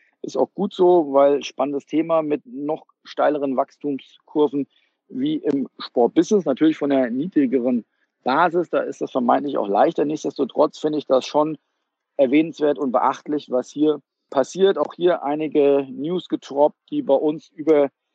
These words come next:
den Ticker gegangen sind oder durch den Newsletter.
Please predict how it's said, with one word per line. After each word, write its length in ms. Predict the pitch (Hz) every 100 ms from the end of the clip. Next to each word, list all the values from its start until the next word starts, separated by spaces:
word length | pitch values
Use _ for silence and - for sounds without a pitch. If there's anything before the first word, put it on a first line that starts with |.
| _
den 200 | 123 135
Ticker 260 | - 185 185
gegangen 480 | 165 143 147 151 143
sind 200 | 139 151
oder 260 | 143 131 131
durch 180 | 135 127
den 120 | 117
Newsletter. 580 | 147 160 156 139 139